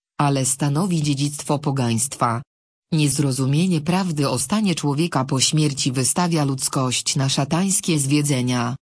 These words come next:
Wielu zostanie skonfrontowanych z duchami demonów podających się za ukochanych krewnych czy przyjaciół i głoszących najbardziej niebezpieczne herezje.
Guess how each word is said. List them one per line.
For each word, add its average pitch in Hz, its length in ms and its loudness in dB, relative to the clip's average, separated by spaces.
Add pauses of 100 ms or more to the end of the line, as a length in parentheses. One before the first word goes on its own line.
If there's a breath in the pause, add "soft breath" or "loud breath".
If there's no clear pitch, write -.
(340)
Wielu 156 360 2
zostanie 135 540 0
skonfrontowanych 139 1040 0
z 135 100 -2
duchami 165 480 0
demonów 147 540 0
podających 143 760 0
się 151 160 2
za 139 160 2
ukochanych 143 760 0
krewnych 151 580 0
czy 156 120 0
przyjaciół 143 580 0
i 147 120 0
głoszących 139 720 0
najbardziej 143 640 2
niebezpieczne 139 800 0
herezje. 127 720 0